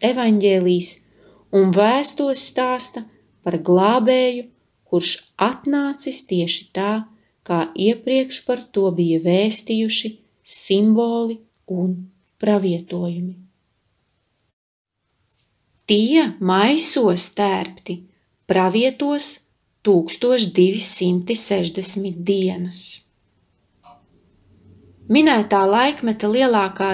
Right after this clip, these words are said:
daļā Dieva liecinieki palika it kā tumsā. Pāvesta vara centās ļaudīm apslēpt patiesības vārdu un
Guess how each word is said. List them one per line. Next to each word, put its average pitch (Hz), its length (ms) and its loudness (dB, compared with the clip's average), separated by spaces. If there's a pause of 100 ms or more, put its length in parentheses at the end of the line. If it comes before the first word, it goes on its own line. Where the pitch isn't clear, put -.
daļā 226 400 2 (800)
Dieva 190 420 2
liecinieki 208 800 0
palika 180 540 -4
it 180 180 -10
kā 202 300 -6
tumsā. 202 500 -4 (1300)
Pāvesta 202 640 0
vara 226 260 -4
centās 226 720 -6 (280)
ļaudīm 208 680 0 (400)
apslēpt 196 840 -4
patiesības 185 840 0
vārdu 208 560 2 (560)
un 190 220 0